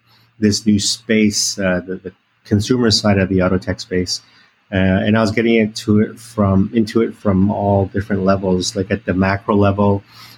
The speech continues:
I look for, um, industry research analysis, uh, competitive market analysis, and just general information about the space. Uh, I was basically in pure sponge mode, right?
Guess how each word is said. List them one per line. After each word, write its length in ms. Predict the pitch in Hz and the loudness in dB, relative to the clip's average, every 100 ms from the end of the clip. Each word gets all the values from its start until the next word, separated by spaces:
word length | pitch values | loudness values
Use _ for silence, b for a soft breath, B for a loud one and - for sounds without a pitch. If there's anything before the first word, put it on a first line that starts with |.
| B | B
I 220 | 90 92 90 - | -2 -2 -4 -12
look 260 | 104 95 - | -4 -4 -4
for, 480 | - 101 95 90 | -4 0 2 2
um, 440 | 90 87 87 87 95 107 | 2 0 -4 -8 -8 -2
industry 480 | 98 98 - 104 | 0 0 0 -2
research 400 | 92 95 104 101 | 0 0 0 -2
analysis, 760 | 101 98 95 - 98 92 - - | 0 0 0 0 0 0 -2 -4
uh, 180 | 87 85 | -6 -6
competitive 520 | 90 90 95 92 87 | -6 -4 0 0 -2
market 300 | 90 92 95 | -8 -8 -8
analysis, 640 | 92 90 92 - 95 - 95 | -6 -6 -6 -8 -10 -10 -8
and 100 | 92 | -6
just 220 | 104 - b b b - | -6 -8 b b b -4
general 380 | 123 117 98 | 0 2 2
information 580 | 101 101 95 95 101 110 | 2 0 0 0 2 2
about 220 | 107 113 | 2 0
the 60 | 110 | -2
space. 540 | - 117 120 - - - b b b b - | -2 0 0 -2 -8 -12 b b b b -6
Uh, 380 | 92 95 101 110 | -2 2 2 2
I 80 | 104 | 2
was 100 | 95 | 0
basically 720 | 110 101 110 - 101 95 104 - | 0 0 -2 0 0 2 0 -4
in 160 | 98 92 | -6 -6
pure 460 | - 107 101 95 | 0 2 4 2
sponge 560 | 90 - - 90 95 95 | 0 -4 -2 0 0 2
mode, 300 | 98 87 85 | 0 0 -2
right? 240 | 90 101 | -4 -4